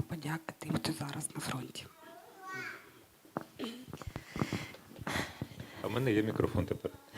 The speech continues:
Speaker 2: Е, і тут, е, я б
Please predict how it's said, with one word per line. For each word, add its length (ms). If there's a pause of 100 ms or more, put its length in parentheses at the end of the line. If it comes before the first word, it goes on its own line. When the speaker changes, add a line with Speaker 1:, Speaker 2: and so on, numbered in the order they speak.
(1200)
Speaker 2:
Е, 100
і 640 (300)
тут, 120 (240)
е, 320 (120)
я 100
б 40